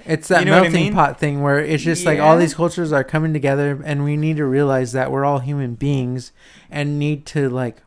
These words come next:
Speaker 1: work against the powers that be, you know? It's not, we not, we, we have to stop working against each other. We need to work together.
Speaker 2: Yeah,
Speaker 1: You know?
Speaker 2: yeah, for sure.
Speaker 1: And Wanderers is that film where it's just,
Speaker 2: Definitely,
Speaker 1: like,
Speaker 2: because
Speaker 1: you
Speaker 2: the Ducky Boys are the powers that be,
Speaker 1: Yeah.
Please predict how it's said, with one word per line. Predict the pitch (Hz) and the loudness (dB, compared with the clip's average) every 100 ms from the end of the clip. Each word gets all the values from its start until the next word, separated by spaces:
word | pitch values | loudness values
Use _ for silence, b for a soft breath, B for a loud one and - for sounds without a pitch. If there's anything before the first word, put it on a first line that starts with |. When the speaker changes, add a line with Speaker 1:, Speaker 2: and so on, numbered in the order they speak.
| - | -4
Speaker 1:
work | 135 156 151 - | 0 0 0 -10
against | 139 117 147 143 - - - b b b b b _ _ - - _ - - - | -6 -2 0 -2 -8 -14 -20 b b b b b _ _ -20 -20 _ -20 -20 -8
the | 147 | -8
powers | 139 135 139 135 | 0 2 2 2
that | 127 123 135 | -2 -2 -2
be, | 139 113 - _ - | -4 -4 -12 _ -8
you | 135 | -4
know? | 135 135 - | -4 -6 -10
It's | 147 - | -10 -6
not, | 151 135 151 | -6 -6 -4
we | 143 | -2
not, | 143 143 - | -2 -4 -6
we, | 151 139 - - | -8 -8 -14 -10
we | 156 | -4
have | 151 147 | -2 -2
to | 143 | -6
stop | - 143 139 | -2 0 0
working | 139 143 - 127 | -2 -4 -4 -6
against | 117 135 139 | -2 -2 -2
each | 185 - | -8 -8
other. | 113 117 | -8 -8
We | 127 | -8
need | 135 127 | -6 -6
to | |
work | 120 123 | -6 -8
together. | - 123 117 127 - b b | -10 -8 -6 -8 -14 b b
Speaker 2:
Yeah, | 165 214 247 - | -4 -4 -4 -8
Speaker 1:
You | 139 | -6
know? | 135 | -4
Speaker 2:
yeah, | 214 262 240 185 _ | -6 -8 -12 -16 _
for | - 127 | -14 -14
sure. | - | -8
Speaker 1:
And | 143 135 131 131 | -6 -4 -6 -6
Wanderers | 131 165 180 170 156 | -2 0 2 0 -2
is | 147 | -2
that | 165 160 151 | 0 0 0
film | 208 170 135 | -2 0 0
where | 135 | -2
it's | 143 143 - | -2 -4 -4
just, | 165 143 | -6 0
Speaker 2:
Definitely, | 165 160 139 | 2 2 0
Speaker 1:
like, | 123 | -6
Speaker 2:
because | 131 139 | -6 -4
Speaker 1:
you | |
Speaker 2:
the | 139 | -2
Ducky | 147 156 160 | -2 -2 -2
Boys | 151 156 156 147 | -4 0 0 -2
are | 139 | -6
the | 120 | -6
powers | 139 135 131 123 | -4 -2 -2 -4
that | 123 117 | -8 -8
be, | 110 110 110 | -8 -10 -12
Speaker 1:
Yeah. | 123 | -12